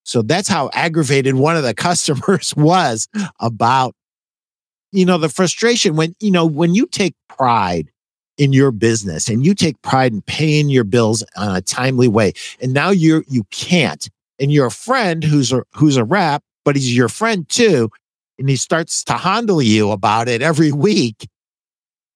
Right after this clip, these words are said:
and he's doing his job, right? But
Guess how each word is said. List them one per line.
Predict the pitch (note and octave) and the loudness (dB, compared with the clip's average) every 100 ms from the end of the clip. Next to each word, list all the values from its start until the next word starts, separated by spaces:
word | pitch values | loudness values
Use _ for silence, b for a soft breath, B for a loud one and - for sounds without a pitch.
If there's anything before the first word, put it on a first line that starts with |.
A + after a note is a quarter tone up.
| - - | -20 -12
and | - B2 C3 D#3+ - _ _ _ _ _ _ _ _ _ _ _ _ _ _ _ _ _ | -4 0 0 -2 -8 _ _ _ _ _ _ _ _ _ _ _ _ _ _ _ _ _
he's | A2+ C3 | -2 -2
doing | A2+ E3+ | 0 -2
his | D3 A#2 | -2 -4
job, | - G3 D#3+ G#2 | -2 0 -2 -2
right? | G#2 D#3 A3+ - _ - | 0 0 -2 -8 _ -2
But | C#3 B2 A2+ | 0 2 -2